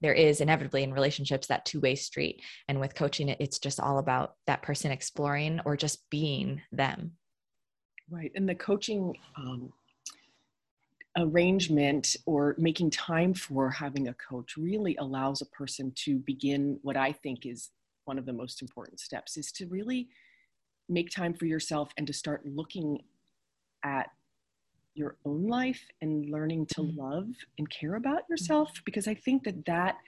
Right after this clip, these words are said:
Speaker 2: is, like, a first step towards getting authentic, really, is being
Speaker 1: Mm.
Speaker 2: able to accept yourself and your feelings. And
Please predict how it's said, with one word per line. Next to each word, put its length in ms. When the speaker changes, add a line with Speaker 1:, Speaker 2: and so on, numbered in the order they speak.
Speaker 2:
is, 220
like, 160
a 40
first 340
step 320
towards 640
getting 320
authentic, 680
really, 260
is 220
being 200
Speaker 1:
Mm. 80
Speaker 2:
able 160
to 140
accept 360
yourself 540
and 280
your 100
feelings. 580
And 460